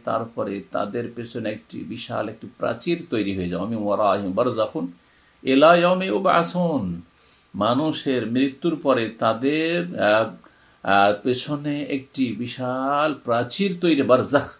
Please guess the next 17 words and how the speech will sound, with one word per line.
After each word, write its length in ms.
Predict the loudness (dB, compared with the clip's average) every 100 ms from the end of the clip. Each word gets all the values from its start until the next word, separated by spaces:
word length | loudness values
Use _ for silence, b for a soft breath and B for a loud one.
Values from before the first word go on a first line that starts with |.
| _ b b b b _
বারযাখী 460 | 0 2 2 0 0
জীবনের 320 | 0 2 0
জন্য 180 | -2 -4
বলা 260 | -2 -2 -4
হয়, 120 | -8
একটি 320 | -12 -10 -8
বিশাল 640 | -8 -10 -10 -2 4 4 4
প্রাচীর 420 | 0 0 2 -2 2
তৈরি 280 | 2 4
হয়ে 140 | 2 2
যায়, 280 | 4 2 4
ইলা 160 | 2
ইয়াউমি 260 | 2 0 -2
ইউবআসুন, 540 | -2 2 2 0 -4
পুনরুত্থান 520 | -6 -4 -4 -6 -6
দিবস 260 | -6 -6 -4
পর্যন্ত, 460 | -4 -4 -6 -10